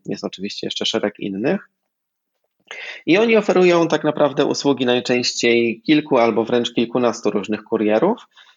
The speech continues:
i możemy sobie podpisać jedną umowę tylko z takim brokerem kurierskim i mamy dostęp bezpośrednio do, e, do usług właśnie przykładowo Poczty Polskiej, kilku kurierów, e, paczkomatów, e, i tak dalej.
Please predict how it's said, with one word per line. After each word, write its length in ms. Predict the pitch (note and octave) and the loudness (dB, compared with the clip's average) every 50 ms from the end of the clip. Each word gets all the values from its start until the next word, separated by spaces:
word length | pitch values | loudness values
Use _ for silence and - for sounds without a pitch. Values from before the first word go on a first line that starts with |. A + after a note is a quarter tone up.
| _ _ | _ _
i 60 | - D#3 | -2 0
możemy 320 | E3 E3 D#3+ D#3 D3+ D3 | 0 2 2 0 0 0
sobie 240 | - C#3+ C3 C#3 C3 | 0 0 0 0 0
podpisać 520 | - A#2+ - - - - - A2 A2 - | 0 -4 -4 -4 -4 0 0 0 0 2
jedną 240 | D3 C3+ - - A2+ | 0 0 0 0 -2
umowę 540 | - - A2+ G#2+ G#2+ A2+ B2 E3+ G#3 A#3 A#3+ A#3+ - _ | -2 0 0 0 0 0 2 2 0 0 0 -4 -8 _
tylko 260 | - D3 B2+ - A2+ G#2+ | -4 -2 -2 -2 -4 -6
z 60 | - | -4
takim 240 | - - - A#2+ A2 | -8 -6 -4 -4 -2
brokerem 420 | - A#2 - D3 - A2+ A2+ A2 | -2 -2 -2 -2 -2 -4 -4 -4
kurierskim 640 | - A2+ A2 A2 A2+ A2+ - - - - D#4+ D#4+ D#4 - - - - - - _ _ _ | -4 -2 0 0 0 0 -2 -6 -2 0 0 0 0 -2 -8 -18 -20 -20 -20 _ _ _
i 120 | - B3+ | -2 0
mamy 220 | B3 A3 F#3+ F3 E3 | 2 2 2 2 2
dostęp 440 | D3 D3 D3+ D3+ - D#3 D3 C#3 - - | 2 0 0 0 0 -2 -2 -2 -2 -2
bezpośrednio 1080 | - F3+ G#3+ G#3 - - D3+ C#3+ C#3 - - B2+ C3 B2+ B2 B2 B2 B2 B2+ C3 C3 C3 - _ _ _ - - | -2 -2 -2 -2 -4 -6 -6 -4 -4 -2 0 0 0 0 0 -2 0 0 0 0 -2 -4 -10 _ _ _ -12 -12
do, 460 | G#2 - A#2 A#2 A2+ A#2 A#2 A2+ A#2 C3 - - | -4 0 2 2 4 2 2 0 -2 -6 -6 -4
e, 340 | G#2+ G#2+ G#2+ G#2+ G#2 - - | -4 -2 -2 -2 -2 -2 -2
do 140 | B2 A#2+ A2 | -2 0 0
usług 260 | A#2 - - A2+ G2+ | -2 -2 -4 -4 -2
właśnie 280 | G2+ G2+ G2 - - - | -2 -4 -4 -6 -10 -14
przykładowo 460 | - - - G2+ - - - C3 A2+ | -14 -8 -6 -6 -4 -4 -6 -8 -6
Poczty 300 | - C#3 - - - D#3 | -6 -6 -6 -4 -8 -4
Polskiej, 680 | - F#3 F3+ E3 E3+ - - - D3 C#3 C#3+ D3 - - - - - - _ _ _ | 0 0 0 0 -2 -6 -4 0 0 0 0 0 -4 -10 -18 -20 -20 -20 _ _ _
kilku 340 | - A2 F#2+ - - A#2 | -2 -2 -2 0 -2 -4
kurierów, 800 | A2+ - D3+ D3+ D3+ D3+ D#3 D3+ C#3+ C#3 C3+ C3+ C3 C3 - - - - | 0 0 0 2 2 4 4 4 4 4 2 2 0 -2 -8 -14 -14 -8
e, 200 | - G#2 G2+ G#2 | -6 -4 -4 -2
paczkomatów, 920 | - A2+ A#2 - - - A#2+ B2+ C#3 C3+ C3 - - A#2+ A#2+ A2+ A#2 - - - | -2 -2 -4 -4 -4 -4 -2 0 0 -2 -2 0 0 0 0 -2 -4 -14 -18 -12
e, 240 | - G#2 G#2 G#2+ G#2 G#2+ - | -10 -8 -8 -6 -6 -6 -8
i 120 | - G#2+ | -8 -6
tak 200 | - A2 G2 G2+ | -6 -6 -4 -4
dalej. 320 | F#2 F#2 F2+ - - - | -6 -6 -4 -6 -8 -10